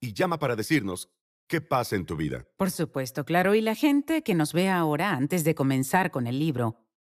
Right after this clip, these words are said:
Speaker 2: que ni siquiera conoce a Jesús, escuchas que usan su nombre en maldiciones.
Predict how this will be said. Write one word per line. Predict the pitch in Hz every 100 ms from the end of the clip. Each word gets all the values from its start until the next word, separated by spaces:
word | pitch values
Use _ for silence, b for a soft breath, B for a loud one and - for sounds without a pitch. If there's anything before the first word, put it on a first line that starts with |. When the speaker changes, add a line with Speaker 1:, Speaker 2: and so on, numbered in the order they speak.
| -
Speaker 2:
que | 165 151 139 - - _ _ _ _ _ _ _ _
ni | 131 156
siquiera | 160 165 202 226 247
conoce | 247 233 220 220
a | 185
Jesús, | 180 165 226 233
escuchas | 196 - - 294 -
que | 254
usan | 220 220 220 240 226 214
su | - 160
nombre | 165 180 175 170 147
en | 120
maldiciones. | 123 123 127 202 190 110 -